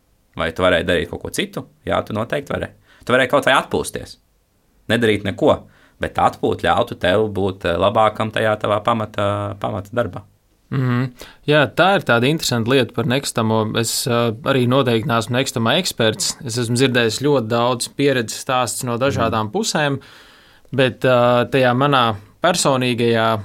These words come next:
Speaker 2: burbulī tie pieredzes stāsti ir bijuši vai nu ļoti negatīvi, kur,
Speaker 1: Mhm.
Speaker 2: eh, eh,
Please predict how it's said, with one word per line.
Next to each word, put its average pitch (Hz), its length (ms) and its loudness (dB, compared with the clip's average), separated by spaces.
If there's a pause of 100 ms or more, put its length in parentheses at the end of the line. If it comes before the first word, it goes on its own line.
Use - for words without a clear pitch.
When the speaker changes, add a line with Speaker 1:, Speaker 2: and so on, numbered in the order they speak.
(100)
Speaker 2:
burbulī 120 640 0 (560)
tie 131 140 -2
pieredzes 143 500 2
stāsti 135 400 0
ir 117 100 -2
bijuši 127 560 -2
vai 135 300 2
nu 117 200 -4 (220)
ļoti 123 380 0
negatīvi, 175 680 -4 (280)
kur, 117 220 -6
Speaker 1:
Mhm. 113 100 -2
Speaker 2:
eh, 107 560 0 (840)
eh, 113 680 -6